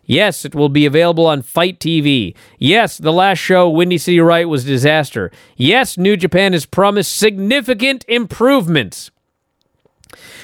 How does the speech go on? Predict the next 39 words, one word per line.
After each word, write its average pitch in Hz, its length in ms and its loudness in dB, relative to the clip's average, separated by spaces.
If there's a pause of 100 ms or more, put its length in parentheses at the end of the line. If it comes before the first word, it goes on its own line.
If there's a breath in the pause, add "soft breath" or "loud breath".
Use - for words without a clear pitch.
(120)
Guys, 262 160 2
remember 277 200 2
back 190 240 0
in 208 60 -6
the 180 80 -2
day 151 280 0
before 151 220 -2
there 151 100 4
was, 131 100 -2
like, 139 100 2
a 117 60 -2
W 127 240 0
W 123 240 0
E 120 80 2
Network 110 500 0
and 95 140 -4
Ring 123 160 0
of 110 80 -2
Honor 120 220 -2
had 123 120 -2
that 120 160 -2
streaming 123 400 -2
service 123 480 -2
and 87 220 -8 (320 soft breath)
some 127 180 -2
other 131 160 -2
companies 127 420 -2
always 127 200 2
try 135 120 -2
to 123 80 0
stream, 123 400 -2 (280 soft breath)
and 127 180 -4 (160)
every 160 560 0
single 147 380 -2
time 127 360 -2
it 107 60 -4
was, 104 160 -6
like, 107 100 -2
an 110 100 -6